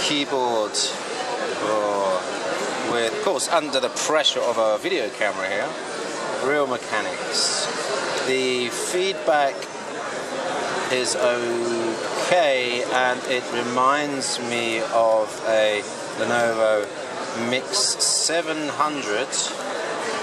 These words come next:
that we've just tested. So this is not Think,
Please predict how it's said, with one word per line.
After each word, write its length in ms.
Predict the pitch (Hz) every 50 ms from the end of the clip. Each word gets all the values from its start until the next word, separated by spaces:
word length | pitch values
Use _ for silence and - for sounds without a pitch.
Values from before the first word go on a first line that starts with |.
| - 139
that 240 | 127 117 117 113 - 117 117 117
we've 360 | 117 113 113 113 113 113 107 - - - - - - - - - 90 - - -
just 460 | - 131 127 135 135 - - - - - - - - -
tested. 720 | - 139 131 120 - - 135 - 110 95 95 90 87 - - - - - - - - 135 131 131 - 123
So 560 | - - - - - 135 127 123 123 120 120 117 113 110
this 300 | 139 170 185 - - - - 135
is 320 | 135 131 127 117 - -
not 300 | 131 127 131 127 127 117
Think, 840 | - - - - 403 381 - - - 262 - - - 151 165 175